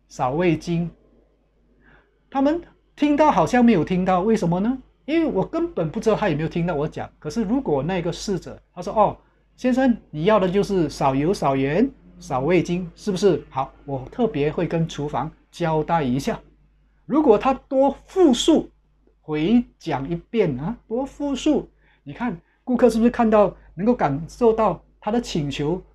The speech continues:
被得到满足？即使到时候不能够满足顾客，顾客也会讲说：“哦，是啊，刚刚那个侍者都已经回应我了，他已经知道我的一个想法了，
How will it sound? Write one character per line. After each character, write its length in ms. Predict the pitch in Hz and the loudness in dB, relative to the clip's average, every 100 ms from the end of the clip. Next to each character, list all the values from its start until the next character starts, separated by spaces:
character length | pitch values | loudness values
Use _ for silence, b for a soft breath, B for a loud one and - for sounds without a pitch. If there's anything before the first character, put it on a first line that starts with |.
| _ _ | _ _
被 140 | - | -2
得 140 | 143 147 | 0 -2
到 160 | 165 | -2
满 200 | 151 117 104 | -4 -6 -12
足？ 260 | 120 120 - _ _ | -14 -16 -18 _ _
即 140 | - | -4
使 220 | 285 - 147 | -4 -4 -6
到 280 | - 262 220 | 0 4 4
时 200 | - 196 | 4 2
候 280 | 240 175 B B - | 2 2 B B -4
不 80 | |
能 140 | 226 190 | -2 0
够 120 | 214 | 0
满 240 | 190 139 | 0 -2
足 120 | 127 143 | -6 -10
顾 180 | - 175 | -8 -6
客， 260 | 180 - _ _ _ _ _ _ _ | -6 -6 _ _ _ _ _ _ _
顾 100 | 214 | -6
客 140 | 202 185 | -2 0
也 100 | 156 | 0
会 80 | |
讲 180 | 180 135 | 0 -4
说 140 | 127 156 | -6 -8
：“哦， 120 | 143 | -8
是 140 | - 165 | -6 -6
啊， 100 | 139 | -4
刚 140 | 165 | -4
刚 240 | 170 175 170 | -4 -4 -6
那 140 | 190 | -6
个 260 | 180 170 156 | -4 -4 -6
侍 260 | - - 247 | -18 -2 -2
者 220 | 233 127 | 0 -4
都 180 | 170 165 | -4 -4
已 40 | |
经 160 | 123 147 | -4 -6
回 180 | 147 135 | -6 -4
应 180 | 165 147 | -2 -4
我 120 | 117 | -6
了， 80 | 123 | -8
他 160 | 220 | -8
已 40 | 180 | -6
经 100 | 190 | -6
知 120 | 190 | -4
道 160 | 208 | -2
我 160 | 175 123 | 0 -2
的 180 | 120 147 | -6 -6
一 100 | 151 | -6
个 360 | 160 147 143 - _ _ | -6 -6 -8 -12 _ _
想 320 | - 139 175 | -6 -4 -4
法 140 | 156 120 | -4 -4
了， 160 | 113 | -6